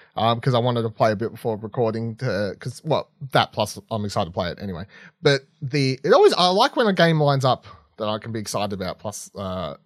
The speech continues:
play, 'cause, you know, unlike Elden Ring, fuck that. The first, I boot it up, I start the game,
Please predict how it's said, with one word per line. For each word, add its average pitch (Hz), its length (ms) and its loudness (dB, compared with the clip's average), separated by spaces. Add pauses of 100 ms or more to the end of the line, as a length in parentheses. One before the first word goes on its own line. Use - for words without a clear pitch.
play, - 300 -14 (100)
'cause, - 280 -18
you 143 100 -6
know, 113 160 -4 (160)
unlike 110 220 -6
Elden 95 220 -4
Ring, 80 120 -14
fuck - 200 -10
that. - 160 -8 (380)
The 151 400 4 (1300)
first, 240 640 6 (760)
I 123 40 -6
boot 196 300 4
it 240 80 6
up, 147 240 6
I 127 60 -4
start 160 340 0
the 165 60 -8
game, 113 380 -2